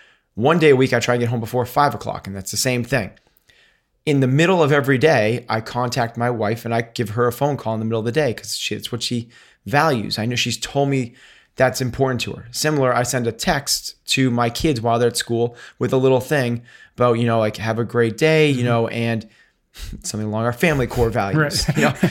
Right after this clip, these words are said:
Speaker 2: <laughs>
Speaker 1: whatever
Speaker 2: Yep.
Speaker 1: it might be.
Speaker 2: Yep.
Speaker 1: So that's, I know it's important to me. And now if I do that every single day,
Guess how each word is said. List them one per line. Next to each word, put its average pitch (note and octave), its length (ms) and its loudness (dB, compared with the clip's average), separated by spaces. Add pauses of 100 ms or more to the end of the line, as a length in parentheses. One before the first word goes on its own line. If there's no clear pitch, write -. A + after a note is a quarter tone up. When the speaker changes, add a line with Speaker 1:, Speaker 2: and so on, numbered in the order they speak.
Speaker 2:
<laughs> - 240 -18
Speaker 1:
whatever D3 300 6
Speaker 2:
Yep. D3+ 60 8
Speaker 1:
it - 20 2
might C#3 180 4
be. D3 100 2
Speaker 2:
Yep. G#3+ 260 2 (120)
Speaker 1:
So - 320 2 (640)
that's, E3+ 460 2
I D#3 120 2
know F3 180 4
it's G3+ 100 2
important D3 340 0
to F#3 80 -2
me. G#3+ 180 0
And D3 100 -4
now D3 120 4
if C#3 100 -2
I A#3+ 120 2
do G#3+ 240 2
that F#3+ 260 2
every D3+ 360 0
single D#3+ 380 2
day, A#2 440 -4